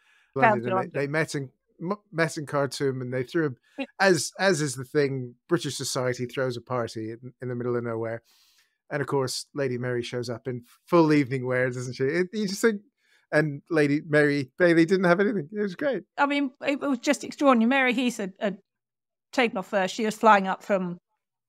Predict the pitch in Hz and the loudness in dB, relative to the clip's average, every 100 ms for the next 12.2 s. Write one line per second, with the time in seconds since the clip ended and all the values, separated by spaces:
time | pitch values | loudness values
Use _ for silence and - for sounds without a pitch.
0 | _ _ 254 202 - 202 185 180 202 185 | _ _ 0 0 2 2 0 -4 -4 -2
1 | 208 202 185 156 165 226 233 254 311 285 | 2 0 0 -6 -4 -2 -2 2 4 6
2 | 254 214 240 247 226 - 262 247 202 175 | 4 6 4 4 0 0 -2 -2 -4 -4
3 | 185 - 247 269 240 247 254 226 185 190 | -4 -2 0 0 -2 0 0 0 0 -4
4 | 220 202 - 240 226 214 185 180 202 208 | -6 -10 -2 2 2 2 0 -2 -4 -2
5 | 202 190 180 - 220 - 170 175 - 196 | -4 -8 -10 -6 -6 -4 -8 -8 -10 -2
6 | 226 - 247 - 180 175 190 185 _ - | 0 4 2 2 -8 -6 -6 -6 _ -2
7 | 262 240 202 175 156 165 - - 180 185 | 0 0 -4 -6 -8 -12 -12 -14 -8 -8
8 | - - 160 151 - _ _ - 220 269 | -8 -8 -8 -8 -12 _ _ -4 -2 -2
9 | 254 240 226 233 226 269 262 - 180 170 | 2 2 2 -2 0 4 4 0 -6 -4
10 | 180 226 226 - - 170 190 269 440 - | -4 -2 -2 -2 -6 -8 -8 -4 4 4
11 | 180 - 214 214 220 214 240 233 330 311 | 4 -2 -2 0 -2 0 -2 -2 0 4
12 | 170 156 | 4 2